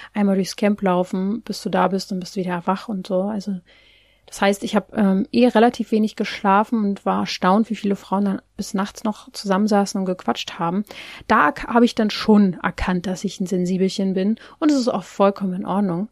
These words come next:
Und ja, es gab tolle Kurse. Wir haben auch,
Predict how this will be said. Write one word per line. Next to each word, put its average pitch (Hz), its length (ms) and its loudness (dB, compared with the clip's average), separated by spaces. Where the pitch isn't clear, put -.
Und 214 460 4
ja, 233 540 4
es 247 120 2
gab 262 180 2
tolle 254 280 6
Kurse. 262 320 4
Wir 233 180 6
haben 226 720 2
auch, 226 420 0